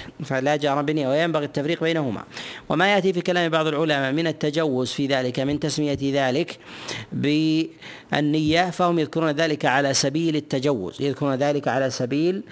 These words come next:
على سبيل التجوز. ثم أيضًا فإن هذه اللفظة لا تسبق، لا تسبق العبادة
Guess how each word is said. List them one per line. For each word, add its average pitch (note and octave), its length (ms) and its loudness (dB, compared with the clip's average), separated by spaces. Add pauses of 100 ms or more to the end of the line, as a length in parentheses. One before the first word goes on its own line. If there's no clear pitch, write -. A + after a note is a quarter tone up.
(440)
على C#3 360 4
سبيل C#3 500 0
التجوز. C3+ 640 -2 (520)
ثم G3 220 2
أيضًا F3+ 480 2 (1600)
فإن D#3+ 300 2
هذه F#3+ 320 4
اللفظة D#3+ 440 2 (360)
لا F3+ 160 2
تسبق، E3+ 400 0
لا E3 300 2
تسبق E3+ 360 0
العبادة D3 560 2